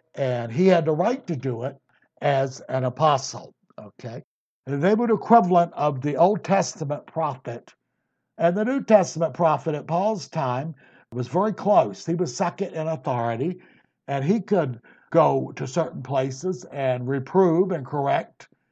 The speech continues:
and remove. But often he dealt mainly with those who were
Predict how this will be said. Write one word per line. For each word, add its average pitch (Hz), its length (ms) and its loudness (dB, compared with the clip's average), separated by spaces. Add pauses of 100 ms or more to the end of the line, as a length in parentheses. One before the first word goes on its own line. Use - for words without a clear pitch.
(140)
and 135 240 -2
remove. 160 760 -2 (720)
But 135 120 -4
often 214 400 6
he 208 160 2
dealt 165 340 4
mainly 160 380 0
with 143 300 0
those 143 320 -2
who 147 100 -4
were 131 220 -4